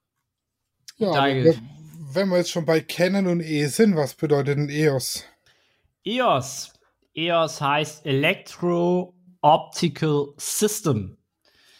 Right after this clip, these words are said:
Speaker 2: Das wurde auch siebenundachtzig, äh, gibt's auch schon seit siebenundachtzig und fing dann an mit den analogen Spiegelreflexkameras.
Speaker 1: Mhm.
Speaker 2: Genau.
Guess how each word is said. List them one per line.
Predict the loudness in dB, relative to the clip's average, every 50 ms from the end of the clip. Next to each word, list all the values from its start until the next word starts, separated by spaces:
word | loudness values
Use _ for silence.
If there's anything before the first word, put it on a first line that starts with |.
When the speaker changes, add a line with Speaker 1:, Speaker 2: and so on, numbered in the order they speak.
| _ _ -20 -20 _ _ _ _ _
Speaker 2:
Das | 0 0 0 0 -2
wurde | -2 0 0 2 2
auch | 0 0 0
siebenundachtzig, | -2 -4 -2 0 0 0 0 0 0 -2 -2 -2 -6 0 4 4 4 4 2 -4 -8 -4
äh, | -2 -2 0 0 0 0 0 -2 -2 -4 -10 _ _ _ _ _ _
gibt's | -6 -4 2 4
auch | 4 4 4
schon | 2 -4 -4 -2
seit | 2 2 2 2 0 -6 -12 -12
siebenundachtzig | -8 -4 -4 -4 -2 0 -2 0 0 0 -2 -2 -6 -10 -2 0 0 0 0 -2 -6 -8 -2
und | 0 0 0
fing | 0 -2 -4 -4 -2 0
dann | 0 0 0
an | 0 -2 -2 0 -2
mit | -2 0 0
den | 0 0 0
analogen | -2 -4 -4 -2 0 0 0 0 0 0 0 0 0 0 -2 -2 -2
Spiegelreflexkameras. | -4 -6 -10 -8 _ -4 0 2 2 2 2 0 -6 -4 -4 -4 -4 -4 -8 -16 -6 -4 -2 -2 -2 -2 -4 -6 -6 -8 -10 -14 -18 -20 -20 _ -8
Speaker 1:
Mhm. | -4 -4 -2 -2 -2 -2 0 2 2 0 0 -2 _ _ _ _ _ _ _ _ _ _ -14
Speaker 2:
Genau. | -10 -6 -6 -4 -4 -4 -6 -8